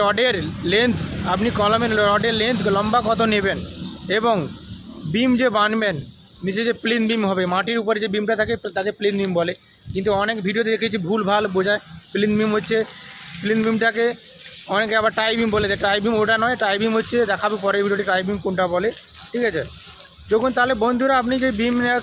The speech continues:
কলমে যে রড নেবেন, সেই রডটা হচ্ছে আপনার কাটিং লেন্থ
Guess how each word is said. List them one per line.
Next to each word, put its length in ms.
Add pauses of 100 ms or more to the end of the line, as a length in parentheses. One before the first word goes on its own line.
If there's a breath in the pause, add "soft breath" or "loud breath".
কলমে 340
যে 180
রড 160 (100)
নেবেন, 240 (480)
সেই 200
রডটা 340
হচ্ছে 180 (100)
আপনার 200 (240)
কাটিং 300
লেন্থ 160